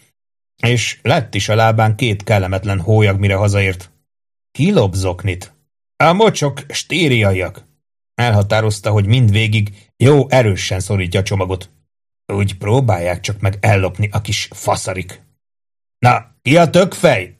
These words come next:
kiáltott utána Sekély. „A folyó erre van.” „Csak hogy nem a folyóhoz megyünk, tökfej”,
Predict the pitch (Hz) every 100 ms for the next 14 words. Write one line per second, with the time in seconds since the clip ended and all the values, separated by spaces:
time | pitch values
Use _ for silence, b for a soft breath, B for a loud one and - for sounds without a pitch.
0 | - 127 113 107 107 123 107 104 98 101
1 | 101 87 _ _ _ _ _ _ 139 143
2 | 151 202 180 170 196 180 135 135 135 -
3 | _ _ _ _ _ - 104 135 147 151
4 | 160 143 156 156 147 135 135 131 110 127
5 | - 120 107 92